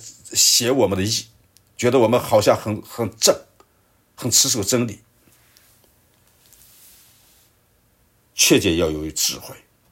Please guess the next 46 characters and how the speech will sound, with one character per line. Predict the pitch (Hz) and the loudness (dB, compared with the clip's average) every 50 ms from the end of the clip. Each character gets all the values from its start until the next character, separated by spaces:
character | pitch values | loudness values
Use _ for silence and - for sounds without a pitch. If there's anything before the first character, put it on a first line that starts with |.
| _ _ _ _ _ _ _ _ _ _ _ _ | _ _ _ _ _ _ _ _ _ _ _ _
那 | - 156 | 0 0
到 | 151 - 214 208 | 2 4 4 6
了 | 175 151 131 - - - - _ _ _ _ _ _ _ _ | 6 6 4 2 2 -4 -18 _ _ _ _ _ _ _ _
人 | - 107 131 143 | 2 2 4 6
的 | 151 | 6
耳 | 117 98 | 4 4
中， | 95 - 104 107 | 2 0 -2 -2
这 | - - | -2 -2
个 | 143 143 113 | -2 -2 0
人 | 101 117 123 | 0 0 -2
是 | 120 120 | -2 -4
顺 | - - - 208 165 104 | -6 -4 -2 -2 -2 -4
从 | - - 92 | -4 -6 -4
的 | 98 95 | -4 -4
人， | 76 65 64 - - _ _ _ _ _ _ _ _ _ _ _ _ _ _ _ _ _ _ _ _ _ _ _ _ _ _ _ _ _ _ _ _ - | -4 -6 -10 -14 -18 _ _ _ _ _ _ _ _ _ _ _ _ _ _ _ _ _ _ _ _ _ _ _ _ _ _ _ _ _ _ _ _ -14
那 | - 92 | -14 -14
背 | 92 - 190 185 | -2 0 0 2
逆 | 135 107 | 2 0
的 | 90 80 82 | -2 -4 -4
人 | 73 87 85 | -6 -6 -6
他 | - - - - 104 98 - _ | -8 -10 -10 -10 -10 -10 -12 _
不 | _ - | _ -12
会 | - 151 160 | -8 -8 -8
听。 | - - - - 95 | -8 -8 -10 -12 -10
前 | 90 - - | -8 -8 -6
面 | 101 101 98 92 80 - _ - | -4 -4 -4 -4 -6 -12 _ -20
很， | - - - - - - - _ | -20 -20 -20 -20 -20 -20 -20 _
很 | - - - 101 87 | -18 -14 -12 -12 -6
多 | - 120 98 | -6 -4 -4
这 | 92 98 | -2 -4
样 | 82 76 | -6 -6
的 | 85 | -8
经 | 80 - - 90 76 | -10 -10 -10 -12 -14
文， | - - - _ _ _ - _ _ _ _ _ _ _ _ _ _ _ _ _ _ _ | -16 -20 -20 _ _ _ -20 _ _ _ _ _ _ _ _ _ _ _ _ _ _ _
那 | - 110 | -4 -2
些 | 101 107 110 98 92 90 85 | 0 2 2 2 2 2 0
愚 | 78 85 82 87 98 | -4 -6 -6 -6 -2
昧 | 101 120 127 | 2 2 2
的 | 95 87 | 2 0
人， | 80 71 71 76 78 85 92 | -4 -6 -8 -10 -10 -10 -8
那 | 98 | -6
些 | - - 165 170 - - - _ _ _ _ | -6 -4 -4 -4 -6 -6 -12 _ _ _ _
背 | - 147 | 2 2
逆 | 127 95 90 | 2 0 -2
的 | 76 76 | -6 -8
人， | 71 - 73 76 80 95 | -8 -8 -8 -8 -8 -12